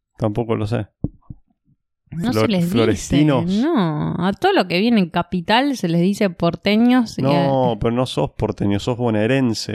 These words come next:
Speaker 1: ese es el gentilicio.
Speaker 2: Bueno, eso, ya está.
Speaker 1: Pero de todo lugar, sos marplatense, sos de Mar del Plata, sos marplatense. Si sos de Banfield, sos
Speaker 2: No, porque no
Speaker 1: Hay un
Speaker 2: sos
Speaker 1: gentilicio.
Speaker 2: bonaerense.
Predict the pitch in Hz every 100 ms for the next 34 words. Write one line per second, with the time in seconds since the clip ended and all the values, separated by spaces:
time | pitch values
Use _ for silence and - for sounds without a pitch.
0 | 101 110 113 101 98 104 104 110 107 -
1 | 113 - - 240 415 294 202 277 403 -
2 | 180 208 - 392 247 165 - - - _
3 | _ 196 - - 104 98 - 98 - 139
4 | 127 143 151 113 101 98 113 120 113 104
5 | 127 123 151 151 147 175 170 _ - 117
6 | 110 113 135 156 - 107 101 117 147 123
7 | 110 104 _ _ - 113 - 117 123 135
8 | 131 151 156 - 110 127 - - _ _
9 | _ 220 240 294 240 190 180 190 190 190
10 | - 208 202 240 143 160 123 135 117 117
11 | 143 143 - 107 101 160